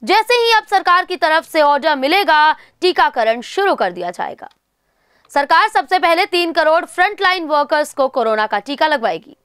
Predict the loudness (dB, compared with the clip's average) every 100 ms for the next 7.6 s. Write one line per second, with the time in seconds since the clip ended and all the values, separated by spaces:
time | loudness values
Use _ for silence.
0 | _ _ _ _ _ _ -2 -2 0 0
1 | 0 -2 0 0 2 4 2 0 0 2
2 | 0 -2 0 0 0 2 2 2 -2 -8
3 | _ _ _ _ -10 0 2 2 0 0
4 | 0 2 0 0 0 0 0 0 0 2
5 | -2 0 -2 -2 -2 -2 0 0 0 -4
6 | -8 -6 -6 -4 -6 -6 -6 -4 -4 0
7 | 0 0 0 0 2